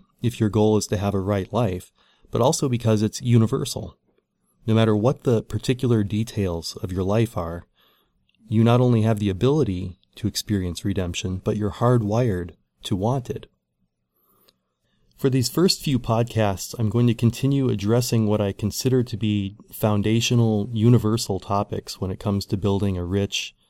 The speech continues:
fulfilling life. Over time, of course, I'll explore the nuances, like I do on the blog, but I want to make sure that I cover some of the fundamentals up front. So today I'm going to talk about mindfulness,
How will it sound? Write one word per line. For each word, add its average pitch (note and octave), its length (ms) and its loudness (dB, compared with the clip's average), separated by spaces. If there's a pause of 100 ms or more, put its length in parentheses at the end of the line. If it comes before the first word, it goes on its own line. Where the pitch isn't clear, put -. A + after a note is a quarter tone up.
(140)
fulfilling G2 540 -2
life. E2+ 460 -8 (1120)
Over C3 160 4
time, B2+ 280 2
of A#2 100 -2
course, G#2+ 400 0
I'll G2 320 0
explore G#2+ 440 0
the F#2 120 -4
nuances, F#2 880 0
like G2 260 -4
I F#2+ 80 -2
do G2+ 200 0
on F#2 100 -2
the E2+ 80 -8
blog, G2+ 440 -2 (540)
but - 200 0
I A#2+ 40 -2
want C#3 240 2
to - 100 -8
make C#3+ 160 -2
sure C3 240 0
that A#2+ 140 0
I G#2 240 2 (400)
cover A#2 260 2
some A2+ 220 4
of G2+ 80 2
the G2+ 80 0
fundamentals F#2+ 760 -2
up - 220 -8
front. G2+ 320 -6 (720)
So A2 320 4
today D#3+ 340 0
I'm E3+ 100 2
going C3 140 2
to A#2+ 80 2
talk A#2 260 -2
about G#2 220 0
mindfulness, G2 720 -2